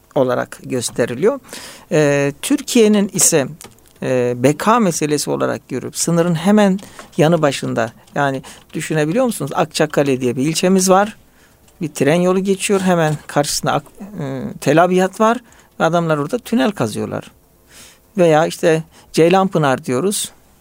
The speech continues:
Tren yolu hattının öbür tarafında Rasuleyn var. Veya işte Kamışlı,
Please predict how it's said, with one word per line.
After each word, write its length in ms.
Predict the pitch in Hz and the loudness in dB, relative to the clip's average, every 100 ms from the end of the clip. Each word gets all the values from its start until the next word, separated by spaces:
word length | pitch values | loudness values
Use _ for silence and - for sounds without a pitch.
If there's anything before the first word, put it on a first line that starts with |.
| _ - | _ -4
Tren 220 | 180 175 | 2 4
yolu 240 | 170 160 | 4 4
hattının 340 | 151 - 165 156 | 2 0 -2 0
öbür 140 | 180 | 0
tarafında 360 | 156 131 196 214 | 0 0 0 0
Rasuleyn 520 | 185 202 185 175 131 | 0 2 2 4 2
var. 240 | 92 - _ _ - - - _ 175 | -2 -4 _ _ -20 -20 -20 _ 2
Veya 360 | 170 160 190 - - | 4 4 2 -4 -18
işte 300 | - 175 156 - | -10 -6 -6 -2
Kamışlı, 680 | 185 175 160 - 147 147 | -2 -2 -2 -4 -2 -2